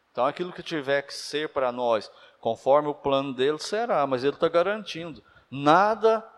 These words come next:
pode nos separar do amor de Cristo. Nada vai separar o crente de Deus. E com essas coisas todas aqui, essas experiências,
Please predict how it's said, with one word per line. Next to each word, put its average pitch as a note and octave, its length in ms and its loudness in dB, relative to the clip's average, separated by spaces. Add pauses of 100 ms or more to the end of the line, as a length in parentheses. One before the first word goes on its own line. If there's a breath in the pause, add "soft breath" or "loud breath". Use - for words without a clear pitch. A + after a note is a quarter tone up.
pode D#3+ 360 2
nos D3+ 220 -10
separar C#3 640 -2
do D3 140 -6
amor C#3 320 -4
de C#3 120 -20
Cristo. F#3 480 -12 (640)
Nada C#3+ 440 2
vai C3+ 200 2
separar C3 500 0
o C3 60 -2
crente C3+ 340 -8
de E3 140 -12
Deus. F#3 520 -12 (1120)
E A#2 120 -6
com C#3+ 240 4
essas G#3+ 400 2
coisas E3+ 440 2
todas E3+ 480 4
aqui, D3 480 -6 (1200)
essas B2 400 -4
experiências, D#3+ 1120 -2